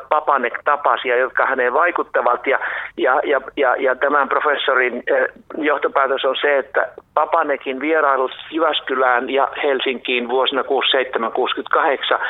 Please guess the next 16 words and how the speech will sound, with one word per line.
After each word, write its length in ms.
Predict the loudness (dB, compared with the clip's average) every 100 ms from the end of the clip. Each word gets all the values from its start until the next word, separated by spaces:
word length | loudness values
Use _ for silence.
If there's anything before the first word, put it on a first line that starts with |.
| -8 _
tekivät 500 | -2 0 0 0 -2 -4 -12 -12 -16 _
hänen 380 | 0 2 4 4
ajattelustaan, 1080 | 4 2 2 0 2 0 -2 2 2 2 -2 -14 -14 -14 -16 -20 _ _
eh, 240 | 0 2 -2 -2
todella 460 | 0 2 4 2
niin 200 | 2 -2
kuin 240 | -2 -4 -2
kestävää 640 | 0 0 0 0 2 2 2
ja, 280 | 2 0 0
ja 220 | 0 0
uudelleen 800 | 2 0 2 2 2 2 0 -2 -6
luovaa 640 | 0 2 2 2 2 2
ja, 220 | 2 0 0
ja 200 | 0 0
hänestä 460 | 0 0 0 0 -2
tuli 400 | 0 0 0